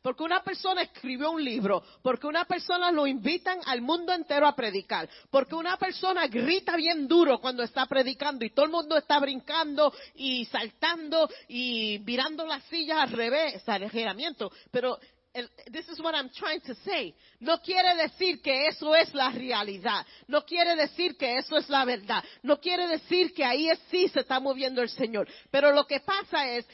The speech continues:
que nosotros fuimos creados con una esencia que fue Dios, que Él lo puso en nosotros. Nosotros fuimos creados para adorar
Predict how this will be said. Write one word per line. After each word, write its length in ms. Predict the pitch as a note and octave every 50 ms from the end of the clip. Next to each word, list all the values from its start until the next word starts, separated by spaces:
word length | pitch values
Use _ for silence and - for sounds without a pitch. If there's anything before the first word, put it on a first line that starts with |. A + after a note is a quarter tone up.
| - - -
que 120 | - C#4+
nosotros 720 | C#4+ D4+ D4 - - F4+ F#4 G4 F#4+ - D4 C4+ C4+ C4 - - _ _ - -
fuimos 380 | B3 D4+ E4 E4 F#4+ G4+ - - -
creados 540 | - G4 C#4+ C#4 B3 A#3 A3 A3 A#3 A#3+ -
con 220 | - A#3+ A#3+ A#3 -
una 280 | D#4+ F4 G4 F#4+ F#4 - -
esencia 880 | C4 B3 - - - - - D#4 E4+ E4+ E4 - - - - D#4+ C#4+ -
que 160 | - C4 G#3+
fue 240 | - - A#3 B3+ A#3
Dios, 520 | F#3+ G3+ F3 F#3 G#3+ A3+ G#3 F3+ E3+ - - - - - _
que 120 | - C4 C4+
Él 80 | C4+
lo 180 | C#4+ D4 C#4+ -
puso 420 | - E4+ G4 G#4+ - - G4+ - -
en 180 | C#4+ B3+ A#3+ A3+
nosotros. 920 | A3+ A3 F#3+ - - - - C4+ B3+ B3+ A#3+ - - A3+ G3 F3+ - - - - - -
Nosotros 520 | C4+ C4 - F4 F4+ - G#4+ G4+ - -
fuimos 400 | D#4 F#4 G4+ G4 G4+ G4 F4+ D#4+ - _ -
creados 560 | C#4+ C#4 C#4 C#4+ D#4 D#4+ D#4 C4+ B3 G#3+ - - - _ _
para 360 | - D#4 C4+ C4+ C4 G#3+ B3 C4
adorar 440 | B3 A3+ A#3+ A#3+ B3+ C#4 D4 D#4+